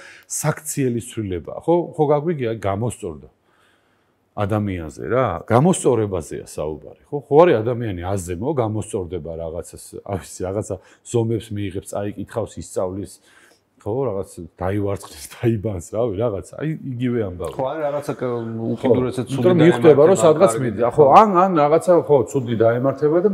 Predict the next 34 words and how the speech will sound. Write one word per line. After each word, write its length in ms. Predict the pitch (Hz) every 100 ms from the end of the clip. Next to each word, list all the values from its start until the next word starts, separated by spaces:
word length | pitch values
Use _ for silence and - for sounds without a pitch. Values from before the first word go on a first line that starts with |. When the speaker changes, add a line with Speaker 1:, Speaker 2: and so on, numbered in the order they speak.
| 160
Speaker 1:
ნუ, 200 | 135 139
ზომებს 460 | 123 180 196 -
მიიღებს. 520 | 147 127 92 85 -
Speaker 2:
ხო. 140 | - 131
Speaker 1:
ზომების 440 | 143 180 185 160
მიღება, 460 | 135 120 110 104 120 151
რებრენდინგი, 560 | 101 92 95 78 67
მეტი 220 | 87 92
არაფერი. 300 | 113 87 - - - - - -
ის 160 | 196 -
სახელის 400 | 147 165 160 -
ცვლილებას, 400 | 160 151 98 92
რაღაცა 300 | 123 107 -
თავის 260 | 117 113
სახელი 400 | - 92 104 90
აქვს, 140 | - -
რენეიმინგი 640 | 92 101 104 98 98 90
ქვია 240 | - 107 87
მაგას, 300 | 87 85 -
ანუ 160 | 80 78 _ _ - - - _
სახელის 400 | 98 - 104 101
ცვლილება, 340 | 110 117 160 - - - 90
ვიზუალის 500 | 95 101 110 104 98
ცვლილებას, 340 | 117 123 151
რესტაილინგი 600 | 117 98 101 95 90 87 104
და 100 | -
რაღაცა. 260 | - - - - -
ეს 160 | 113 -
სხვა 140 | 117 110
ისა. 240 | 101 - -
ამიტომ 340 | 143 180 175
ჩვენ 280 | - 180 180
ეს 180 | 156 151
გვჭირდება. 540 | - 113 85 78 -